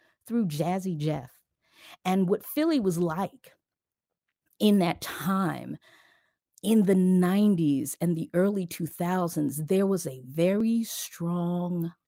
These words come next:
underground movement. It was so <laughs> underground that you really had to know somebody to know somebody to know what was going on, but it was all throughout the city.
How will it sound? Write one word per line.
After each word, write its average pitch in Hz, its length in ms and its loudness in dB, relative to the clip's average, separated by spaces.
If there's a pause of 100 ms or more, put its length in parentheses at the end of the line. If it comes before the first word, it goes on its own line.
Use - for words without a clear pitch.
underground 151 1000 -2
movement. 147 640 -4 (580)
It 180 160 4
was 175 180 2
so 220 260 6
<laughs> - 40 0
underground 175 640 4
that 156 140 2
you 302 80 0
really 202 260 2
had 175 120 4
to 147 60 -4
know 160 180 2
somebody 151 380 0
to 143 80 -4
know 156 160 2
somebody 139 360 -4
to 143 100 -8
know 151 180 2
what 160 120 0
was 147 140 -4
going 143 260 2
on, 147 200 4
but 180 140 4
it 139 100 -2
was 156 260 -2
all 247 220 8
throughout 277 300 0
the 196 60 -10
city. - 320 -4